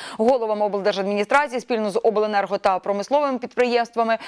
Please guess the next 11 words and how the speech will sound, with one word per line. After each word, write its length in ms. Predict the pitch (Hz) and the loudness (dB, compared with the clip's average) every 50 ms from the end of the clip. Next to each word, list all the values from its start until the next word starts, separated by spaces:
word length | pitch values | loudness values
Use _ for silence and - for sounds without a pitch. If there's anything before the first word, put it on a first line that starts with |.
| - - - | -16 -12 -4
доручили 460 | - 311 339 339 269 - 320 285 262 240 | 0 0 2 2 0 0 0 2 2 2
розробити 480 | 233 220 208 233 233 285 262 277 262 | 0 0 -2 0 0 0 0 0 -2
плани, 360 | 262 - 247 247 254 254 262 | 0 0 0 0 0 0 -4
графіки 480 | 247 208 226 240 233 240 240 226 - 247 | -2 0 2 2 2 0 -2 -4 -2 0
для 180 | 208 226 240 233 | 2 2 0 2
зменшення 560 | 214 247 277 302 269 - 233 220 214 202 170 | 2 0 -2 -2 -2 -2 -2 0 0 0 0
енергоспоживання 920 | 214 214 208 196 185 202 - - 214 208 180 233 220 254 262 247 247 240 - - | 2 2 0 0 -2 -4 -6 -4 -2 0 0 2 2 0 0 0 -2 -4 -2 -2
у 100 | 247 220 | -6 -4
пікові 400 | - - 269 277 - 330 311 302 | -2 -2 -2 -2 0 0 0 0
години 360 | 233 233 202 180 202 202 208 | 2 0 2 0 0 0 2
навантажень. 680 | 208 214 208 214 214 196 - 160 143 151 151 151 151 | 2 2 2 0 -2 0 0 0 0 0 -4 -10 -10